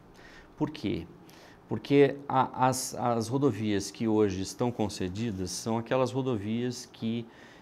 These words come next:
têm maior, eh, sustentabilidade do ponto de vista financeiro.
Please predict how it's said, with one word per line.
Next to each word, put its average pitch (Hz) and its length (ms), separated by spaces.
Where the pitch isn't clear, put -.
têm 123 200
maior, 123 800
eh, 113 120
sustentabilidade 127 1080
do 120 80
ponto 120 180
de 113 100
vista 110 320
financeiro. 113 800